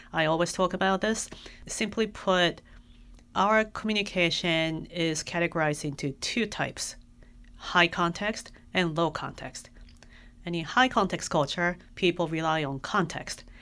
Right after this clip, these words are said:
So it is not necessary or even inappropriate to spell everything out directly or explicitly. So people read between the lines, right? And in Japanese, we say "kuki o yomu," or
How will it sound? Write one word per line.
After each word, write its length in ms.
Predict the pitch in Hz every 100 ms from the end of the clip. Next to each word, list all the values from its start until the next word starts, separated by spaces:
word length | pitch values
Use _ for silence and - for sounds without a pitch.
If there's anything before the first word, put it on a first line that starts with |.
| - - -
So 140 | 180
it 260 | 165 190 202
is 140 | 202
not 160 | 262 -
necessary 560 | 185 196 - 175 160
or 80 | 156
even 320 | 196 190 190
inappropriate 960 | - 233 208 - 208 214 180 151 - - - -
to 80 | 175
spell 300 | - 180 170
everything 460 | 165 175 170 170 165
out 260 | 151 - - -
directly 600 | 180 175 202 208 143 135 139
or 140 | 160
explicitly. 760 | 147 - 196 175 - 147 131 - - - - - -
So 220 | - 196
people 400 | - - 302 302
read 280 | 226 240 233
between 340 | 202 - 175
the 80 | 147
lines, 420 | 135 127 131 - 143
right? 260 | 160 165 - - - -
And 140 | 180
in 80 | 170
Japanese, 500 | 190 214 214 220 214
we 120 | 208
say 380 | 202 185 175 170 -
"kuki 400 | - 240 208 175
o 40 | 147
yomu," 320 | 151 135 - - -
or 380 | 170 160 156